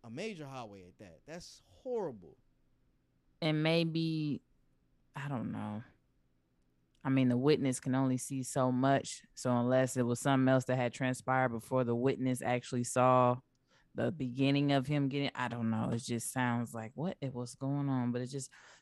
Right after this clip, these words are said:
Speaker 2: very unfortunate and sad news. Definitely thoughts and prayers out to his family,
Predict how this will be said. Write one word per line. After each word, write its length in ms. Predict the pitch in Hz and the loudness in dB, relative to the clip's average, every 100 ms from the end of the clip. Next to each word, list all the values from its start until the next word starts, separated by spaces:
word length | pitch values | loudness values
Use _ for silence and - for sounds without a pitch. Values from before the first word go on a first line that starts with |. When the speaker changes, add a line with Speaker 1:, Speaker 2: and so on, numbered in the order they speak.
| _ | _
Speaker 2:
very 280 | 185 202 202 | 6 8 8
unfortunate 680 | 175 160 165 156 151 139 113 | 6 4 2 2 2 0 0
and 180 | 123 123 | 0 0
sad 380 | - 131 127 120 | 0 0 0 -2
news. 640 | 123 123 120 123 - - _ - | -2 -2 -2 -4 -8 -14 _ 0
Definitely 680 | 131 127 127 127 127 127 123 _ _ _ _ - | 2 2 2 2 2 0 -2 _ _ _ _ 0
thoughts 320 | 135 - - | 2 2 0
and 100 | 123 | -4
prayers 720 | 131 127 127 123 123 - - _ _ _ _ _ - | 0 2 2 0 -2 -8 -16 _ _ _ _ _ 0
out 260 | 131 123 120 | 4 4 2
to 100 | 131 | -2
his 220 | 135 120 | -2 -2
family, 580 | - 117 117 110 117 | -2 -2 0 -2 -4